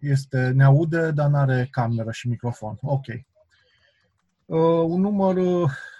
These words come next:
destul de bogat. Și aici trebuie să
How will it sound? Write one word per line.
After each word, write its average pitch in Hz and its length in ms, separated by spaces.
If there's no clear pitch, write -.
destul 151 520
de 196 100
bogat. 143 680
Și - 100
aici 156 140
trebuie 151 200
să 135 40